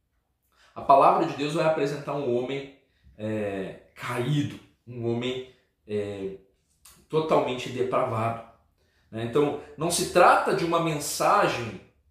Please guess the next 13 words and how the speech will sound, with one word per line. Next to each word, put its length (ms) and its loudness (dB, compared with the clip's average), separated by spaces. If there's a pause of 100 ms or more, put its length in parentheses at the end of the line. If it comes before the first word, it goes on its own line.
(140)
que 120 -8
anestesia 1300 0
as 300 2
dores 680 2
da 180 0
vida. 600 -10 (1000)
Essa 220 -4
não 140 -2
é 120 2
a, 360 0
o 120 0
evangelho, 840 0
né? 260 -12